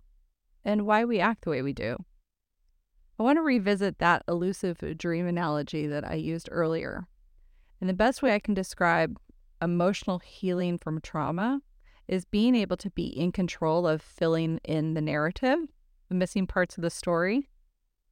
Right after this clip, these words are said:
Remember those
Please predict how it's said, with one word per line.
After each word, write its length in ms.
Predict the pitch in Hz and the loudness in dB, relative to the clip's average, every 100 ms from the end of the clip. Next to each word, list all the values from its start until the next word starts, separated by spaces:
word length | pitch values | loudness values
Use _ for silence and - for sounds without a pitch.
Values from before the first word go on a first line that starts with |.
| _ _ _ _ _ _ _ _ _ _ _ _ _ _ _ | _ _ _ _ _ _ _ _ _ _ _ _ _ _ _
Remember 360 | 214 220 226 214 | 4 4 4 4
those 280 | 220 202 | 2 0